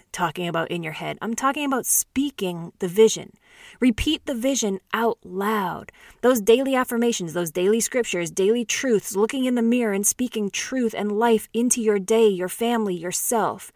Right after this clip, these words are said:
Do you have a friend, a true friend, a true believer who you can be open and honest with? Everything. Share the big things, pray together, and hold each other accountable. Do you have that? It's important. And it's important to speak the vision out loud to someone else.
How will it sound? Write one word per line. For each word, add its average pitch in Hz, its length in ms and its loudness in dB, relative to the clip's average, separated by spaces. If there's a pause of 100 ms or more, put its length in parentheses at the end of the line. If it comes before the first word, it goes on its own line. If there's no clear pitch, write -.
(180)
Do 226 100 2
you 233 60 8
have 220 80 4
a 214 60 2
friend, 175 500 -4 (180)
a 220 120 2
true 294 420 -2
friend, 202 320 -2
a 117 80 -4
true 302 340 -6
believer 254 480 0
who 233 120 -4
you 226 200 0
can 285 140 -4
be 226 240 -2
open 262 380 -2
and 202 200 -2
honest 208 460 0
with? - 320 -14 (420)
Everything. 262 920 -2 (200)
Share 311 340 0
the 285 80 -2
big 240 340 -4
things, 180 320 -2
pray 285 280 -2
together, 220 400 0
and 175 100 -4
hold 247 240 -2
each 285 160 -2
other 247 200 2
accountable. 214 540 -2
Do 185 120 -2
you 240 60 0
have 220 400 2
that? 302 240 0 (400)
It's 285 180 -2
important. 277 760 -4 (340)
And 285 120 4
it's 339 120 -2
important 311 420 -2
to 285 80 -2
speak - 500 0
the 247 120 -2
vision 226 360 2
out 214 220 2
loud 202 360 -2
to 185 80 -8
someone 190 380 0
else. - 320 -10